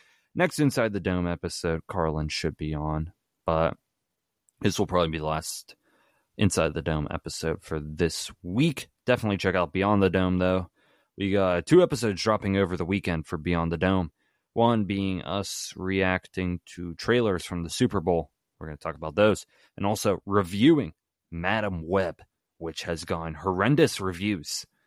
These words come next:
so far. You will hear our review most likely on Sunday for that, and it will probably be a bad review if I had to guess, but you will get that on Sunday.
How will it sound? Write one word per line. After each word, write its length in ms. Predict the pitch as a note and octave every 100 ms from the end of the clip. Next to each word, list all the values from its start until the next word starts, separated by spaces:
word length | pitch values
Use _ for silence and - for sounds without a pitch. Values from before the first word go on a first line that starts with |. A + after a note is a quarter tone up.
| _ _
so 320 | - - G2
far. 540 | E2+ - F2 E2 D#2 - _ _ _ _ _ _
You 160 | - F#2+
will 120 | F2
hear 320 | E2+ F#2 F2+ -
our 220 | G2 G2+
review 320 | F#2 F2 F2
most 340 | F2+ F#2+ -
likely 320 | E2+ E2 - - -
on 180 | D#2+
Sunday 680 | D2 - A2+ G#2+ G2+ G2 F#2 - _ _ _ _ _ _ _ _
for 260 | - G2 F#2
that, 400 | F2 F2+ F2 E2+
and 460 | F2+ D#2+ D#2 D2+ C#2+ - _ _ _ -
it 220 | G2+ F2+
will 120 | F2+
probably 360 | D#2+ E2+ D#2 D2+
be 220 | C#2+ C#2
a 100 | D2+
bad 340 | D#2 D#2+ D#2
review 460 | D2+ C#2+ D2+ D2 D2
if 140 | - E2+
I 100 | D2+
had 240 | D#2 D2
to 80 | D#2+
guess, 420 | D2+ D#2+ D#2 -
but 180 | - D#2+
you 100 | D#2+
will 80 | D#2
get 200 | E2 D#2+
that 180 | E2 -
on 160 | E2
Sunday. 600 | D#2 - - G2 F2 D2+